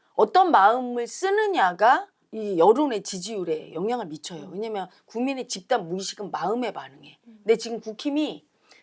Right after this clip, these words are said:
Speaker 1: 다 분열돼 있잖아. 통합은 살아있지만 분열은 미움이지.
Speaker 2: 음.
Speaker 1: 그러니까 국민들이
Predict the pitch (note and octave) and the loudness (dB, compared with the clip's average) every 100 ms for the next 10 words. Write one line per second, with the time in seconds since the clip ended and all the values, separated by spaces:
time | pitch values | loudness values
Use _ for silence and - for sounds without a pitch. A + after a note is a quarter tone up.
0 | - G#3 - B3+ D#4+ C#4+ F#3 F3+ D#3 G3 | -6 -6 -2 0 2 0 -2 -6 -12 -16
1 | _ _ _ _ _ _ _ - G#4 A#4+ | _ _ _ _ _ _ _ -2 4 4
2 | A#4+ G4 F#4+ G#4 G4+ F#4 C4+ B3 A#3+ A#3+ | 4 0 2 2 2 -2 -2 0 0 -2
3 | B3 C#4+ B3 F#3+ B3+ B3+ G3 G#3+ E3 F3+ | -2 -2 -2 -4 -4 -4 -6 -8 -8 -4
4 | D4+ D4+ C4+ E4 G4+ F#4 D4+ C#4 - | -2 -2 0 2 2 2 0 -4 -8